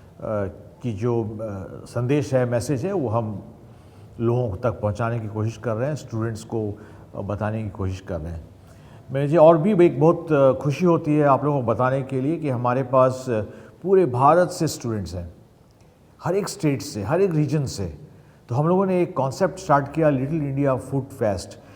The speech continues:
तो अगर आप फूड फेस्ट में आएंगे तो आपको, अ, जो अनेक प्रकार के व्यंजन, हर एक स्टेट्स के जो व्यंजन हैं, वो आपको यहाँ पे, अ, टेस्ट करने को मिलेगा, खाने को मिलेगा। और,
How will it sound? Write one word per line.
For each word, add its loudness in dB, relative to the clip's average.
तो 0
अगर 4
आप 4
फूड 2
फेस्ट 2
में 2
आएंगे 2
तो 0
आपको, 4
अ, -8
जो 0
अनेक -2
प्रकार 6
के 0
व्यंजन, -2
हर 0
एक 0
स्टेट्स -4
के -8
जो -4
व्यंजन -2
हैं, -8
वो 2
आपको 4
यहाँ 0
पे, -2
अ, -8
टेस्ट -2
करने -2
को -4
मिलेगा, 0
खाने -4
को -4
मिलेगा। -2
और, 4